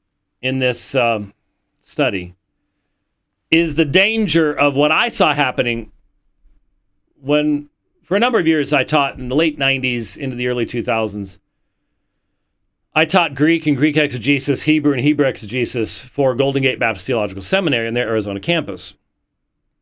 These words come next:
And I taught Greek a number of times more than I taught the Hebrew. They, they only asked me to do the Hebrew 'cause they, the guy they had teaching Hebrew couldn't get anybody through first year Hebrew.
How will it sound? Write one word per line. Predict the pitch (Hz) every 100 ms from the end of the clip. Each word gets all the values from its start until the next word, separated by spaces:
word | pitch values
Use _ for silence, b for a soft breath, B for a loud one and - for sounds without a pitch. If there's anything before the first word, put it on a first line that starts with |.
| _ _ _ _ _ _ _ _ _ _ _ _ _ _ _ _
And | 165 165 160 156 156 147 - - _ _ _ _ _ _ _ _ _ _ _ _ _
I | 151
taught | 208 170
Greek | 190 185
a | 151
number | 151 147
of | - -
times | - 139 123
more | 127 139
than | 127
I | 110
taught | 139 113 -
the |
Hebrew. | 98 170 127 110
They, | 110
they | 104 110
only | 123 143
asked | 127 -
me | 110
to |
do | 104
the | 101
Hebrew | 170 131
'cause | 104 113
they, | 113 - _ _ _ _ _ _ _
the | 120
guy | 151 160
they | 147
had | 131
teaching | 101 165 139
Hebrew | 139 180 143
couldn't | 117 156 135
get | 139
anybody | 139 143 135
through | - 127
first | 135 131 -
year | 131 123
Hebrew. | 107 131 147 104 95